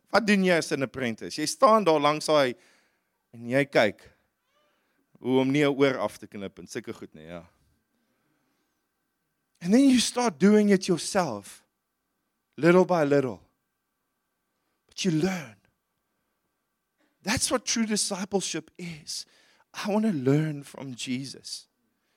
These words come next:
I want to learn from him, his example. So when Jesus says this to his disciples, to his mathetes, "Come follow me," do you think he's gonna do a good job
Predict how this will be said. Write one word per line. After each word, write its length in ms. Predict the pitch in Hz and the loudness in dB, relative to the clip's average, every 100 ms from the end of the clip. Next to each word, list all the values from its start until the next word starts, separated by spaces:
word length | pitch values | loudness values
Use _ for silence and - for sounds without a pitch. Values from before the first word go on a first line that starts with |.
| _ _ - | _ _ -4
I 60 | |
want 140 | 220 233 | 4 6
to 60 | |
learn 320 | 208 196 220 | 6 6 4
from 200 | 226 226 | 2 -2
him, 180 | 202 190 | 0 0
his 240 | 185 165 180 | -2 -6 -8
example. 460 | 156 147 180 180 | -4 4 4 4
So 140 | - 196 | 0 0
when 200 | 208 202 | 0 0
Jesus 400 | 170 262 339 - | -2 -2 -4 -4
says 240 | 220 214 | -4 -2
this 240 | 143 131 - - - | 0 0 -2 -20 -2
to 100 | 208 | 0
his 140 | 196 | 0
disciples, 760 | 196 - 175 160 139 113 - - _ _ | -2 0 0 0 -2 -4 -6 -14 _ _
to 100 | - | 0
his 200 | 202 175 | 0 2
mathetes, 680 | 175 185 - 175 - 92 - - _ _ _ - | 0 0 -2 -12 -10 -12 -12 -18 _ _ _ -2
"Come 160 | 214 | -2
follow 360 | 160 196 180 160 | 2 2 4 2
me," 280 | 151 113 - - _ | -4 -10 -12 -20 _
do 100 | 196 | 8
you 140 | 247 | 8
think 400 | 269 254 226 - - | 6 0 0 0 -4
he's 140 | 170 | 0
gonna 220 | 202 185 | 4 4
do 240 | 165 165 180 | 4 4 4
a 40 | |
good 280 | 139 175 175 | 8 6 6
job 420 | 165 139 107 104 | 6 6 4 -2